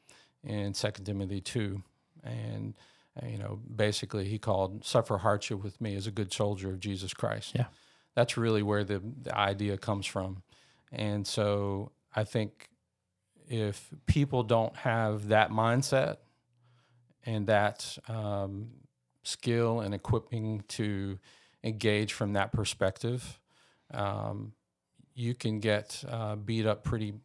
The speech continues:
Speaker 2: Hmm.
Speaker 1: pretty quickly and even disengage.
Speaker 2: Yeah.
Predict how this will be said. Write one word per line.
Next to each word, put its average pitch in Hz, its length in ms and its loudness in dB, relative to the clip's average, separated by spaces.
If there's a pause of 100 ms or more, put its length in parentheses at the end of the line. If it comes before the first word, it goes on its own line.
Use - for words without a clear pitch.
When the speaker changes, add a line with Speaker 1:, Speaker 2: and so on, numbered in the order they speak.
(420)
Speaker 2:
Hmm. 107 80 -2 (200)
Speaker 1:
pretty 110 260 2
quickly 135 680 2
and 110 160 0
even 104 440 0 (380)
disengage. 110 1080 2
Speaker 2:
Yeah. 92 120 0